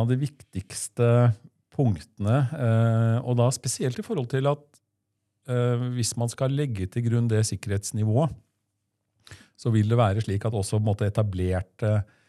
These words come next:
løsninger som kanskje bransjen eh, tenker er trygge, at de faktisk heller ikke oppfyller, eh, funksjonskravet. For man kan jo da tenke seg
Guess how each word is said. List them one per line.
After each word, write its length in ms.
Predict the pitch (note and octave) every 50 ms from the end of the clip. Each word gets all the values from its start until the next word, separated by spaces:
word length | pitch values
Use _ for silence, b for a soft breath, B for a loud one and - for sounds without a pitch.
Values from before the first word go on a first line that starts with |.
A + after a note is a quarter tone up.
| b b b b b b _ -
løsninger 600 | G#2+ G#2 G#2+ A2 G#2+ G2 F2+ - F#2+ F#2 F#2 G2
som 180 | G2 G#2 G2+ G#2
kanskje 240 | - G#2 F#2 - G2+
bransjen 520 | G#2 G#2+ G#2 G2 - - - G#2 G#2 G2+ G2 G#2+ - _ _ _ _ _ -
eh, 160 | A2+ G2+ G2 G2+
tenker 680 | G2+ - A2+ F#2+ F2 - - - G2+ G#2 G#2 G#2 A2+ -
er 320 | - A2 F#2+ G2 A2 A2 - _
trygge, 400 | - C3+ C3 A#2 F#2+ G2+ B2+ B2 - - -
at 180 | A#2 G#2+ -
de 180 | G#2+ G2+ G2+ A#2+
faktisk 400 | G#2+ - G#2 - - A#2 - - -
heller 200 | G#2+ G2 G2 A2 B2+
ikke 240 | B2+ - - F#3+
oppfyller, 600 | E3 B2+ - - - - G2+ G2 G#2 A2 G#2+ G2+ - b b b b b b b b _ -
eh, 520 | A#2 A2 G#2+ G#2+ G#2+ A2 A2 G#2+ G#2+ G#2+ G#2
funksjonskravet. 760 | - A#2+ A2 - - F#2 F2+ F#2+ - - G2+ F#2 F#2 G2 G2
For 80 | F#2+ G#2+
man 160 | G#2+ A2 G#2+
kan 120 | - A2 A2
jo 80 | A#2+
da 140 | A#2+ G2+ G2+
tenke 360 | - - A2 G2 - - - F#2+
seg 340 | - G2 G2 G2 G2 G2